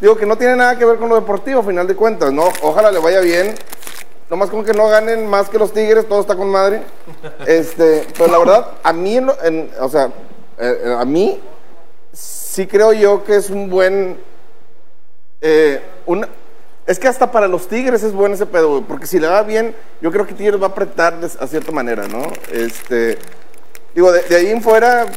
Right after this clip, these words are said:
pues, pues yo no puedo hablar mucho del señor porque ha ganado cosas pu-, muy poquitas,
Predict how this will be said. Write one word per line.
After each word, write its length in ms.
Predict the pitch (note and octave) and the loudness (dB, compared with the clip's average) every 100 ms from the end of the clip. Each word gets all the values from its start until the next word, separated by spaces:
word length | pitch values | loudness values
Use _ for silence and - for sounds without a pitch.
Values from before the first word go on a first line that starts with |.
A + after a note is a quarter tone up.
| F#3 | 2
pues, 360 | F3+ D#3 - - | 2 2 -6 -4
pues 240 | E3 E3 D3+ | 2 2 4
yo 120 | F3+ | 2
no 140 | G#3 | 2
puedo 160 | G#3+ A3 | 4 4
hablar 140 | A3 | 4
mucho 260 | A3 A3 A#3 | 2 2 2
del 80 | G#3 | 2
señor 320 | F#3+ G3+ G#3+ | 2 2 2
porque 440 | A3 G3 G3 E3 - - | 0 0 2 2 -2 -2
ha 100 | E3 | 0
ganado 340 | G#3+ A3+ A3+ - | 2 2 2 0
cosas 720 | G#3+ A#3 A3 B3 B3 B3 - - - - - - - - - - - - - F3 | 2 2 4 4 4 2 -8 -10 -10 -10 -10 -10 -10 -10 -10 -10 -10 -8 -8 -6
pu-, 160 | F3 - F#3 | -6 -6 -4
muy 180 | F#3 G#3 | 0 0
poquitas, 720 | A3+ A3 A#3+ C4+ C4 - | -2 -2 0 2 2 -4